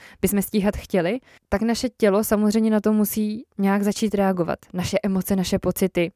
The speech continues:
ruku v ruce. Takže my, když sedíme na tom balkóně a chceme se vychutnávat ten moment, tak ten pocit toho klidu tady není, protože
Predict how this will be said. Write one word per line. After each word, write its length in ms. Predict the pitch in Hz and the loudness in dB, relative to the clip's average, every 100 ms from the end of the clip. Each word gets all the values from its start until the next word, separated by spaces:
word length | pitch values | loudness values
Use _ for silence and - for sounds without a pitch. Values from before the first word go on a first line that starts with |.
| _ | _
ruku 260 | 202 190 196 | 0 2 2
v 80 | 180 | 2
ruce. 320 | 180 - - - _ - - - - - _ - | 0 -2 -6 -8 _ -20 -20 -20 -20 -20 _ 4
Takže 240 | 202 233 | 6 8
my, 100 | 226 | 6
když 220 | 208 240 | 4 4
sedíme 380 | - 226 220 233 | 4 4 6 4
na 100 | 220 | 4
tom 180 | 220 214 | 4 4
balkóně 580 | 208 190 190 180 180 - | 4 4 2 2 0 0
a 120 | 180 - | 0 -2
chceme 360 | - 233 220 | 0 4 4
se 120 | 220 | 4
vychutnávat 520 | 214 208 208 208 196 214 | 4 4 4 4 4 4
ten 160 | - 226 | 4 4
moment, 400 | 202 156 143 220 | 4 0 -4 0
tak 160 | 196 - | 0 4
ten 260 | 220 214 - - - | 2 2 -4 -14 0
pocit 260 | 220 - | 2 4
toho 240 | 226 214 220 | 4 4 4
klidu 240 | 226 214 | 4 2
tady 200 | 220 226 | 4 4
není, 300 | 220 202 180 | 4 2 0
protože 480 | 196 208 220 214 | -2 0 2 6